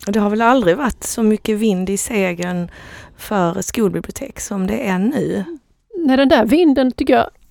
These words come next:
Speaker 2: ehm, har ökat successivt hela tiden. Vad tycker du,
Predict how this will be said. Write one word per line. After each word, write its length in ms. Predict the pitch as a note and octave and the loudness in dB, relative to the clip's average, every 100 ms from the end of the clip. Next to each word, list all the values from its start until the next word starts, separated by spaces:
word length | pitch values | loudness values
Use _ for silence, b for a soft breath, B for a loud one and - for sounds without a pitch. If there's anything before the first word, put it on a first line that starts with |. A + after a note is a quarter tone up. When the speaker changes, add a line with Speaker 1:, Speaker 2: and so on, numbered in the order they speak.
| _ - | _ 2
Speaker 2:
ehm, 480 | A#3 A#3 A3+ A3+ A3 - _ _ _ - | 4 6 4 2 -2 -12 _ _ _ -6
har 160 | B3+ B3 | -2 2
ökat 380 | C#4 - - | 0 0 -4
successivt 580 | - D4 - - - - | -4 -6 -6 -12 -10 -4
hela 140 | B3+ A#3+ | -2 0
tiden. 400 | - - A#3+ A#3 _ | -2 -2 -4 -4 _
Vad 140 | C4 A#3 | -6 -4
tycker 200 | B3+ B3 | -2 0
du, 200 | B3+ | -2